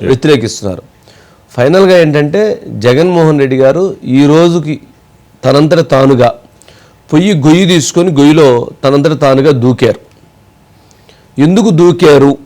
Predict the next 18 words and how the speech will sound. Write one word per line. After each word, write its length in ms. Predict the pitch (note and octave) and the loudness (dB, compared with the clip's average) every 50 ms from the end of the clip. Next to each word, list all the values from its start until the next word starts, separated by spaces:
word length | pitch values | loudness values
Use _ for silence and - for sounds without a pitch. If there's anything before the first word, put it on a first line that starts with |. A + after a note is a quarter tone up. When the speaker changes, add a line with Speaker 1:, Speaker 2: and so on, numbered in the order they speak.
| _ _ - | _ _ -4
Speaker 2:
అనంటే 680 | D3 C#3+ D3+ D3+ D3 B2+ F#3+ F3+ D#3 B2 B2+ C3 C#3+ - - _ _ _ _ _ _ _ _ _ _ _ _ _ _ _ _ - | -2 0 0 0 0 0 2 2 2 2 0 -2 -4 -8 -14 _ _ _ _ _ _ _ _ _ _ _ _ _ _ _ _ -4
వందకి 520 | B2 C3+ D#3 G3 G#3 A#3 F#3+ - G#3+ F#3 C#3+ C3 C3 C3+ C#3+ - - - _ _ _ _ _ _ _ _ _ _ _ _ _ _ _ _ - | -2 0 0 2 0 0 0 0 0 0 2 0 0 -2 -4 -8 -12 -20 _ _ _ _ _ _ _ _ _ _ _ _ _ _ _ _ -4
తొంభై 360 | D3 D#3+ E3 E3+ F3+ F#3+ F3+ | -2 0 0 2 2 2 2
శాతం 460 | C#3+ C3+ E3+ E3 E3+ - G3 G3 G3 F3+ | 2 2 2 2 2 2 0 0 2 2
మందికి 300 | E3+ E3 D#3+ D#3 C3+ C#3 A#2 - | 0 0 0 -2 -4 -4 -2 0
పైగా 300 | C3 C3 C3+ B2+ B2+ G#2+ - - - _ _ - | 2 2 4 2 2 2 0 -4 -10 _ _ -2
ప్రజలు 420 | C3 C3+ C3 B2 D#3+ F3 F3 D3+ A#2+ A2 G#2+ A2+ B2 - - - _ _ _ _ _ _ _ _ _ _ _ _ _ _ _ _ _ _ _ _ - | 0 0 2 2 2 2 2 2 0 0 -2 -2 -4 -8 -14 -20 _ _ _ _ _ _ _ _ _ _ _ _ _ _ _ _ _ _ _ _ -2
రౌడీ 360 | B2 C3+ D#3+ G3+ A#3 A#3+ A3 | 2 2 4 4 2 2 0
షీటర్లు 480 | E3 - G3+ F3+ D#3 C3+ D#3+ D3+ D3+ C#3+ | 0 2 0 0 2 0 0 2 2 4
అయ్యి 420 | C#3 C3+ D3 E3 F#3+ G3 - - - - - B2+ A2 | 2 2 2 0 -2 -4 -6 -10 -16 -14 -8 -4 -2
గంజాయి 440 | C3+ C#3 C#3+ D3+ F3+ G3 G3 G3 F#3+ | 0 2 2 4 4 4 4 4 4
బ్యాచ్గా 500 | D#3+ D3 D#3 D3+ C#3+ B2+ - D3 D3 C#3 C3+ C3 | 4 4 2 2 0 -2 -2 0 2 2 2 2
ఉన్నటువంటి, 680 | B2+ B2+ C3 A#2+ B2 B2+ B2+ B2+ B2 B2 E3 F3 F3+ - - - _ _ _ _ _ _ _ _ _ _ - | 2 0 0 0 0 0 0 0 0 -2 -4 -4 -4 -6 -10 -18 _ _ _ _ _ _ _ _ _ _ -4
అనేక 360 | A#2 C3 D3+ F3+ G3 F3+ E3 | -2 0 2 2 2 2 0
కేసుల్లో 580 | F3 - - F#3+ F#3+ F3+ - A3 G#3 G3+ G3+ F#3+ E3 C#3+ | 0 0 2 2 2 2 2 2 2 4 4 4 4 2
ముద్దాయిలుగా 560 | C3+ A#2 A#2 D3+ D#3 E3 E3 E3 D#3+ D#3 D3+ C#3+ C#3 | 2 2 2 2 4 4 4 4 4 4 2 2 2
ఉన్నటువంటి 540 | C3 C3+ C3 A#2 C#3 B2+ C3 B2+ A#2+ B2+ B2+ | 2 0 0 0 0 0 0 0 0 -2 0
వ్యక్తులు, 480 | B2+ B2+ A#2+ - - E3 F3 G3 - | 0 -2 -2 -4 -4 -2 -2 -2 -4